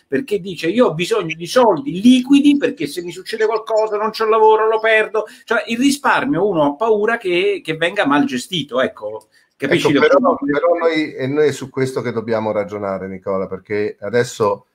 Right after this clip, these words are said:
Speaker 2: le ba-, ecco perché dico io, le banche dovrebbero cominciare a parlare in maniera diversa con i risparmiatori ed educarli, perché poi sono quelli che ci stanno più a contatto con i risparmiatori, con i loro operatori, con i loro consulenti, con i loro sportellisti,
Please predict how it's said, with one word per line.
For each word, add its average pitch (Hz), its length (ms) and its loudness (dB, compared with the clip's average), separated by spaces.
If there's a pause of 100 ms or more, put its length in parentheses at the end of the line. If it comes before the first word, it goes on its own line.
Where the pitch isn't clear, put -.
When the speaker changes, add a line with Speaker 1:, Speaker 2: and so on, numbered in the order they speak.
(140)
Speaker 2:
le 113 200 0
ba-, 123 140 -8
ecco 143 260 2
perché 143 280 2
dico 131 300 0
io, 131 280 4
le 123 140 2
banche 123 380 0
dovrebbero 117 500 -2
cominciare 113 460 -2
a 110 80 -6
parlare 120 460 0
in 117 100 -4
maniera 117 320 0
diversa 117 540 -2
con 110 180 -4
i 104 40 -6
risparmiatori 101 840 -6
ed 117 220 -6
educarli, 135 840 0 (440)
perché 131 240 -2
poi 151 160 2
sono 123 160 2
quelli 147 220 -2
che 135 100 -2
ci - 100 -12
stanno 117 260 -2
più 117 120 -4
a - 20 -6
contatto 110 460 -2
con 98 100 -6
i 98 60 -6
risparmiatori, 98 760 -4
con 98 140 -14
i 101 40 -14
loro 107 200 -6
operatori, 107 640 -2
con 101 120 -4
i 101 60 -10
loro 107 220 0
consulenti, 110 720 0
con 104 100 -2
i 104 60 -8
loro 110 200 0
sportellisti, 110 880 -6